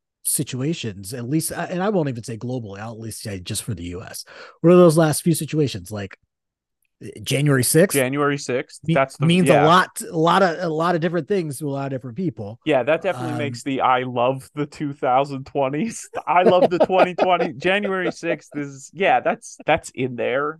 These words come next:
Speaker 2: I guess.
Speaker 1: Um, like, George Floyd.
Speaker 2: That's the, y-, you know,
Speaker 1: You know,
Speaker 2: chronolog-,
Speaker 1: like
Speaker 2: chronologically, chronologically,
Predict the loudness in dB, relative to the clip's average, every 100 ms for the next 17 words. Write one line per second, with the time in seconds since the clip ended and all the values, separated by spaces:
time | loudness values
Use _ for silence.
0 | -6 -6 -4 -4 -4 -6 -20 _ _ _
1 | _ _ -6 -2 0 0 -2 -6 _ -6
2 | -2 -2 -4 -10 -20 _ _ _ -20 -16
3 | -6 -4 -4 -8 -4 0 2 0 0 2
4 | 2 2 -2 -2 -8 -12 -2 2 2 2
5 | -6 -4 4 4 6 6 6 6 4 -2
6 | -6 _ 2 4 4 2 2 2 0 -6
7 | -12 -10 -10 -12 _ _ 4 4 4 4
8 | 4 4 -4 -4 -4 -4